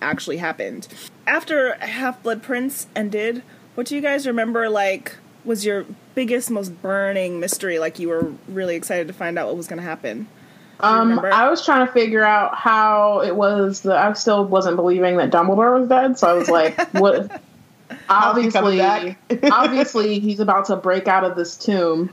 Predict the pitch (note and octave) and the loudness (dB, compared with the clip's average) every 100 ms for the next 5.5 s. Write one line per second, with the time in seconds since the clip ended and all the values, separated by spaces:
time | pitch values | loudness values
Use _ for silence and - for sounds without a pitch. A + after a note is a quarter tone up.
0 | - A#3 G#3+ A#5 - C4 - - G4 - | -4 -6 -8 -12 -12 -2 -2 0 -2 0
1 | E5 C5+ - G3 G3+ F#3 F#3 F#3 F3+ F3+ | -4 -4 -4 -2 2 2 4 4 2 -2
2 | - G#3 F#3+ G3 G3 G3+ F3 F3 - F#3+ | 0 2 2 2 2 4 2 2 2 2
3 | G3 F#3 F3+ F#3 F#3 F3+ F#3 F3+ F3 F3+ | 4 2 2 2 0 0 0 -2 -2 2
4 | F3 E3+ F3 F3+ F#3 E3+ F3+ C#3+ - F3+ | 4 4 2 2 2 2 2 2 4 2
5 | F#3 D#3+ D#3 - E4 | 2 0 -2 -2 -2